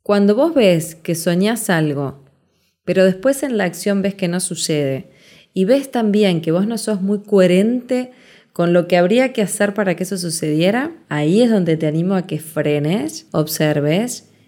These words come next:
y te preguntes, ¿qué estoy pensando? ¿Cuáles son los argumentos que trae mi inconsciente, las razones por las cuales yo no podría manifestar este sueño?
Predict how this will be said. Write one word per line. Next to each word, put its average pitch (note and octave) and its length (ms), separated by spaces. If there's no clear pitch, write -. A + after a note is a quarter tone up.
y F3+ 120
te G3+ 120
preguntes, F#3 680
¿qué - 120
estoy E3+ 200
pensando? F3 880
¿Cuáles A3 220
son A#3 160
los A#3 180
argumentos F#3+ 760
que - 180
trae G3 280
mi G3 120
inconsciente, F3 580
las E3 140
razones G3 320
por F#3 120
las E3 120
cuales F#3 320
yo F#3 100
no F#3+ 160
podría F3+ 380
manifestar D#3+ 520
este D#3+ 220
sueño? D#3 540